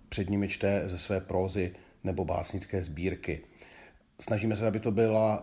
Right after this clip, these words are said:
platforma, eh, pro, eh, vznik, eh, dalších děl, anebo alespoň, eh, výstupů publicistických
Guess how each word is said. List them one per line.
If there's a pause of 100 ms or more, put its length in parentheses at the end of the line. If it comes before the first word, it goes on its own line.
(100)
platforma, (320)
eh, (100)
pro, (400)
eh,
vznik, (140)
eh,
dalších (220)
děl, (340)
anebo
alespoň,
eh,
výstupů (480)
publicistických